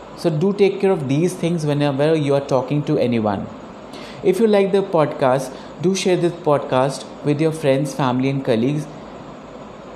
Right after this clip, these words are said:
with your Facebook and WhatsApp group friends. And for more content on men's grooming, personality development and motivation, you can visit to my channel Rohankit.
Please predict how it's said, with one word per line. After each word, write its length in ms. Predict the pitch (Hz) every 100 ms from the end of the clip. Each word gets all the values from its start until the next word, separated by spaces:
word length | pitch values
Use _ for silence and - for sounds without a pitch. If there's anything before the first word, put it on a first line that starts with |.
| - - -
with 240 | 147 175
your 240 | 175 170 175 - - -
Facebook 480 | - 160 151 156 165
and 200 | 147 147
WhatsApp 420 | 120 120 160 147
group 260 | 135 151 151
friends. 440 | 147 135 180 - - - - - - - - - - - - - - -
And 460 | 127 135 135 135 131 - - -
for 160 | 165
more 260 | 156 185 202
content 460 | 208 185 185 180 175
on 280 | 143 147
men's 260 | 131 135 139
grooming, 340 | 139 147 156
personality 600 | 147 120 - 123 120 127
development 520 | 131 135 135 135 143 143
and 440 | 117 117 120 120 123 - - - - -
motivation, 760 | 127 131 135 170 156 147 131 147 - - -
you 180 | 139 131
can 320 | 135 143 151 151 - -
visit 420 | 117 135 156 165
to 80 | 160
my 200 | 151 147
channel 480 | 147 135 117 127 147 - -
Rohankit. 640 | 123 123 110 107 101 -